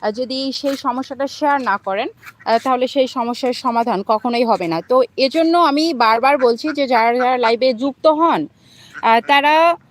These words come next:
আহ, এই, এ সময়ের মধ্যে, এই সময়ের মধ্যে অবশ্যই আপনাদের খামারের আপডেটটা দিয়ে দিবেন, আহ, যে হাঁসগুলো আদৌ সুস্থ আছে কিনা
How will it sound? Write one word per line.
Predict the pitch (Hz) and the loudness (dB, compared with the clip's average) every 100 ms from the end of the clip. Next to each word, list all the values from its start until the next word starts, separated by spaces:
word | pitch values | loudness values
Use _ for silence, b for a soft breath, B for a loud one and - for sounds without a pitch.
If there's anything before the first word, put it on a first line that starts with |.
| _ _ | _ _
আহ, | - 208 - | 0 0 2
এই, | 311 370 381 - | 2 2 0 0
এ | 247 | 0
সময়ের | 254 302 285 311 359 311 | 0 0 2 4 4 4
মধ্যে, | 233 226 269 202 - - 131 - - - _ - 240 - | 0 0 0 -2 -4 -12 -14 -14 -20 -20 _ -20 -20 -4
এই | 240 | -2
সময়ের | 262 277 262 269 | -2 -4 -2 -2
মধ্যে | 262 240 226 285 294 | 0 -2 -2 -2 0
অবশ্যই | 208 214 208 285 - 277 226 - - | 0 0 -2 -4 -2 0 0 0 -8
আপনাদের | 190 370 233 220 233 | -10 -6 -4 -2 -2
খামারের | - 196 202 202 | -4 -2 0 0
আপডেটটা | 175 190 208 | 0 -4 -4
দিয়ে | 190 190 180 | -4 -2 -4
দিবেন, | 185 214 339 | -4 -4 -4
আহ, | - _ _ _ 202 | -8 _ _ _ -10
যে | 202 | -6
হাঁসগুলো | 220 208 208 214 247 | -4 -4 -4 -4 -2
আদৌ | 202 185 208 | -2 -2 -4
সুস্থ | 214 269 269 - 233 | -6 -8 -10 -6 -2
আছে | 170 170 196 | -2 -2 -8
কিনা | 180 175 160 | -8 -6 -6